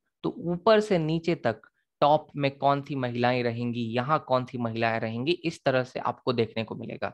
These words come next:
तो सबसे टॉप, सबसे ज्यादा इज्जत किसको दी जाती थी? एक सौभाग्यवती को। सौभाग्यवती एक ऐसी महिला जिसका पति जिंदा है और साथ ही साथ वह एक बेटे की माँ है।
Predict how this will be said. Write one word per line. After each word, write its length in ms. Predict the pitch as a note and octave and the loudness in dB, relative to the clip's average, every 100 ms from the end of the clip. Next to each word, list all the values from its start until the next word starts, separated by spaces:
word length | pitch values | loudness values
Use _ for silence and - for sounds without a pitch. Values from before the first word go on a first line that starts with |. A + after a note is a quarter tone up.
| _ _ - - | _ _ -20 -6
तो 60 | D3+ | -2
सबसे 480 | - E3 E3 A3 G#3+ G#3+ C#3+ | 2 2 2 4 2 2 4
टॉप, 300 | D3+ F3+ F3+ - | 6 4 0 -8
सबसे 500 | - C3 - F#3+ G3 | -2 -2 -2 0 0
ज्यादा 420 | C#3 B2 A#2+ D#3 D#3 | 2 2 4 4 2
इज्जत 320 | C3 B2+ D3+ - | -2 -2 -4 -4
किसको 280 | C#3 - D#3+ | -10 -4 -2
दी 120 | C#3+ | 2
जाती 260 | C#3 C3 D3 | 2 2 -2
थी? 180 | F3+ F#3 | -2 -2
एक 140 | F3+ | 0
सौभाग्यवती 840 | - A#2 A2+ B2 B2 A2+ A2 A#2 | -2 -2 0 -2 0 -4 -4 -8
को। 200 | - - _ _ _ _ - | -12 -16 _ _ _ _ -2
सौभाग्यवती 840 | C3+ A#2+ C#3 E3+ G#3+ F#3+ D#3+ D#3+ F#3+ | 0 2 2 2 4 4 2 0 -2
एक 220 | D3+ - | -2 -4
ऐसी 260 | B2 - F#3 | -6 -4 -2
महिला 440 | C3+ B2 C3 F3 | -2 0 4 2
जिसका 440 | D3 B2+ - - E3+ - | 0 -10 -8 -4 -4 -2
पति 300 | B2+ - D#3 | -2 0 0
जिंदा 340 | A#2+ A2 A#2 | 0 2 2
है 180 | A#2 D3+ | 4 2
और 220 | D3 C3 | 2 -2
साथ 320 | - A2+ - | -2 -4 -4
ही 80 | D#3 | -8
साथ 320 | - D#3 F3 | -2 -2 -2
वह 280 | C3 C3+ D3 - | -2 -2 -2 -2
एक 160 | D#3 | -4
बेटे 680 | B2 A2 B2+ C#3 C#3+ E3+ E3+ | -6 0 2 2 2 0 0
की 180 | E3 D#3 | 0 -4
माँ 240 | C#3 C#3 C3+ | 2 2 2
है। 220 | C3 | -2